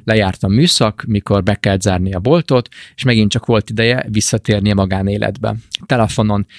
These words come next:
nem igazán érték el, hogy nem volt, ö, mobiltelefon, csak vészhelyzetben hívták a munkába a férjet, feleséget, stb. Ha valami történt a gyerekekkel, vagy ne adj Isten, még rosszabb dolog történt. De vol-, voltak ezek az éles váltások. És ahogy a technológia fejlődött,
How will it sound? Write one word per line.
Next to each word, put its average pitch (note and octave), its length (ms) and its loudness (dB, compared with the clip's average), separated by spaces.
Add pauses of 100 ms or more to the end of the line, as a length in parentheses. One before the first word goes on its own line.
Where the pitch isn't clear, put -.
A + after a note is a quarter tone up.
(160)
nem G2+ 120 0
igazán D3 360 2
érték D3 440 0
el, C3 280 0 (200)
hogy G#2+ 240 0
nem G2 200 2
volt, F#2+ 280 0
ö, F#2 120 0 (600)
mobiltelefon, A2 760 0
csak - 280 0
vészhelyzetben G2+ 880 -2 (360)
hívták G2+ 500 -2 (380)
a F#2+ 100 -4
munkába G2 600 0
a F#2 160 -2
férjet, G2+ 500 -2
feleséget, G2+ 600 -2
stb. A2 460 0
Ha G2 120 2
valami G2 200 0
történt G2+ 360 -2
a - 80 -2 (120)
gyerekekkel, G#2 540 0
vagy F#2 140 0
ne F#2 100 2
adj F2+ 160 0
Isten, F2+ 240 -2
még F2+ 140 2
rosszabb F#2 300 -4
dolog G2+ 240 -2
történt. A#2+ 460 0 (340)
De A#2 120 2
vol-, C3 220 2
voltak B2 260 0
ezek A2 160 2
az G#2+ 80 2
éles G#2+ 320 0
váltások. A2 580 -4
És A#2+ 140 0
ahogy C#3 140 2
a A#2+ 40 0
technológia G#2+ 580 0
fejlődött, D#3 520 0